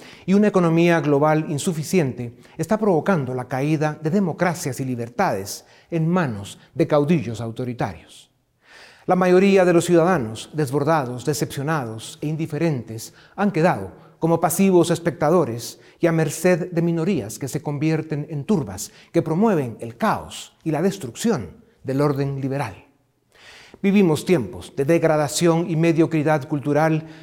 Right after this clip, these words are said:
como lo demuestran organizaciones, escuelas y universidades, que están contaminadas de ideas fracasadas,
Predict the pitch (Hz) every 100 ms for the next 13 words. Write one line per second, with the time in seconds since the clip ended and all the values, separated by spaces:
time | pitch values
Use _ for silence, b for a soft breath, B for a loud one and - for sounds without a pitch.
0 | B - 180 185 180 190 196 - 143 131
1 | 160 151 160 131 135 - 175 139 113 -
2 | 139 - 180 165 104 98 143 127 120 135
3 | 160 104 82 - - b b 175 185 180
4 | 175 170 175 165 175 139 123 113 147 147
5 | 147 143 135 147 143 135 180 120 98 -